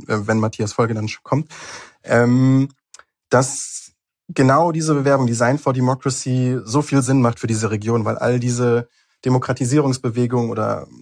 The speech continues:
jetzt im Beispiel von Mainz der Buchdruck, äh, aus dieser Region gekommen sind, ähm, und großen Einfluss hatten. Äh, was ich mir davon verspreche, von dieser,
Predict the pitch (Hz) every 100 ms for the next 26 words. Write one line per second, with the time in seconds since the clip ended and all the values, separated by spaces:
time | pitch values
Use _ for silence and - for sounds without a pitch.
0 | - _ 123 104 - 110 107 107 - 117
1 | 113 107 113 117 110 127 - 120 117 -
2 | - - - 131 143 139 127 120 117 113
3 | 120 117 117 123 127 120 123 123 - 117
4 | 117 120 131 - 120 120 123 113 110 107
5 | - 110 - - - - - - _ _
6 | 113 113 127 139 156 147 151 135 123 -
7 | 147 170 170 165 - 139 131 131 123 120